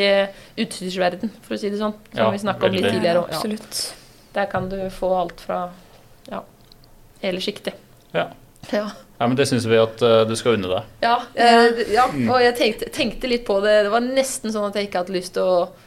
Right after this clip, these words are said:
Speaker 1: si det eller si det. <laughs> Det er sånn jeg burde, burde ha når jeg driver med så mye forskjellig jakt, da. Og, og kunne ta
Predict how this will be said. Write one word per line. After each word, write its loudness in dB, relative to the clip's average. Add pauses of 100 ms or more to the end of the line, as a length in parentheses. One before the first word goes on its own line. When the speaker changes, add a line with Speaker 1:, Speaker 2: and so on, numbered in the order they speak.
(220)
Speaker 1:
si -4
det 4
eller 2
si 0
det. 2
<laughs> -2
Det 2
er 6
sånn 0
jeg 2
burde, 2 (380)
burde 0
ha 2
når 2
jeg 4
driver 0
med -2
så -8
mye -2
forskjellig 0
jakt, 0
da. 0 (220)
Og, -2
og -6
kunne -4
ta 2